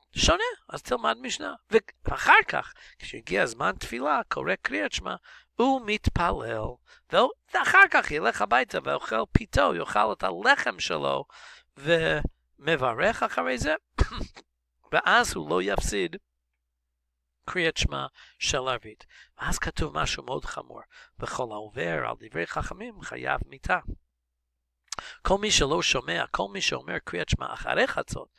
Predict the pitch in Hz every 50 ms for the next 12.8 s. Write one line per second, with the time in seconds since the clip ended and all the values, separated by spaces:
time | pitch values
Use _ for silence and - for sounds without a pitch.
0 | _ - - _ _ - 196 226 214 170 139 127 - - 180 180 - 165 139 -
1 | 127 120 139 156 180 214 151 147 131 120 - - - - - - - - - 143
2 | 147 147 143 165 180 196 214 190 - - 185 208 208 165 143 147 139 - - -
3 | _ 135 135 139 160 165 160 143 - - - - - - - - - - - -
4 | - 135 135 160 185 - - - 135 123 117 - - 196 220 - - - - -
5 | - - - 135 - - - 135 - - - _ _ _ _ _ _ - 131 -
6 | - - 123 113 107 120 135 127 117 113 - - - - 151 190 170 - - _
7 | - - - - - - 139 160 175 185 170 139 135 123 - - - - 170 180
8 | 160 - - 123 127 120 123 123 120 - _ - - - _ _ _ _ _ -
9 | 151 143 120 - - 147 139 123 113 - - - 120 120 - - 120 113 110 110
10 | 127 190 226 226 - - - _ _ _ - - - - - - _ - - -
11 | 113 117 117 - - 117 117 131 156 175 175 - - 135 139 139 131 110 110 147
12 | 202 277 - - - 269 277 294 285 233 233 - - - -